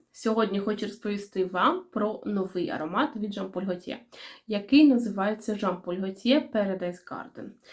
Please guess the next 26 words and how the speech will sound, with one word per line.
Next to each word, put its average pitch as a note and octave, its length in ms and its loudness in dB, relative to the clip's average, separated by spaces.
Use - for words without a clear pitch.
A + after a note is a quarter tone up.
Ви B3+ 260 6
поки G3+ 480 -6
підписуйтесь - 540 -6
на F3+ 60 -6
мене, B3+ 340 4
а - 20 -2
я F#3 200 -2
буду G3+ 320 -4
вам F#3+ 200 -4
розповідати F#3+ 600 -8
про F3 160 -12
цей F#3 240 -10
аромат. - 360 -8
У A#3 80 2
мене D#4+ 340 10
цих C4+ 280 4
ароматів G3+ 720 -2
два. G3 680 -2
Ось F#3+ 180 -8
у F#3+ 80 -2
мене F#3+ 180 0
два F#3 200 -4
таких F#3+ 340 -10
пробника. G3+ 680 -2
Сам A3+ 320 2
аромат, G#3+ 460 0